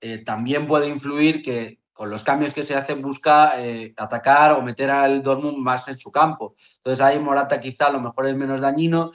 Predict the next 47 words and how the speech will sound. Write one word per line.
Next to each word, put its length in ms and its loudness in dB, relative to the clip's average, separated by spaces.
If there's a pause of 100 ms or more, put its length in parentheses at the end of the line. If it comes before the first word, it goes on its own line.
(160)
y 80 -20
Correa 560 4
sí 160 -4
que 140 -6
como 220 -2
es 80 -6
un 80 -6
jugador 400 2
un 80 -4
poco 200 -4
más 160 0
ratonil, 560 -4 (200)
pues 160 -6
sí 100 -8
que, 380 2
sí 180 -10
que 140 -2
puede 240 0
sacar 320 -2
más. 240 4 (260)
Pero, 400 0 (300)
eh, 280 -8
no, 220 -6
no, 500 4
no 600 2
sé 240 -2
cuál 180 4
es 100 -6
el 120 0
origen, 420 0
no 80 -4
sé 160 -8
si 140 -8
empieza 460 0
por 280 0 (220)
el 100 -6
planteamiento 600 -2
de 180 0
quiero 240 -2
meter 300 -4
más 180 -4
al 120 0
Dortmund 260 -2
en 80 -2
su 160 -8
campo 420 2
o 260 4